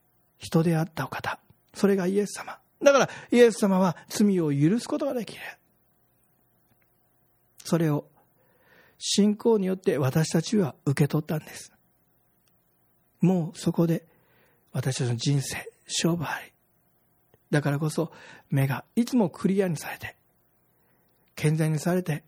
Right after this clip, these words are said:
いくために、主の御前で、「どうぞ私を、私の思いを解放してください」って。「主よ、どうぞあなたの御前にいつも歩むことができますように導いてください」って。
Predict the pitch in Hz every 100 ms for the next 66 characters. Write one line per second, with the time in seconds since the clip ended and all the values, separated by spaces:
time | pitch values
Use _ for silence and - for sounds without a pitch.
0 | - 139 - 175 170 139 _ _ - 165
1 | 147 156 165 156 120 - _ _ _ _
2 | _ 233 285 233 147 - - - 156 139
3 | - 160 - _ _ _ _ _ _ -
4 | 151 - 190 202 226 208 170 - _ -
5 | - 139 175 175 202 202 190 208 208 -
6 | - - _ _ _ _ _ - - 208
7 | 233 240 208 - - - - 147 175 165
8 | - _ _ _ _ _ _ _ _ _
9 | _ - - 156 160 160 160 202 - 240
10 | 202 196 190 180 170 - 170 151 165 151
11 | 147 156 156 160 - - - - - _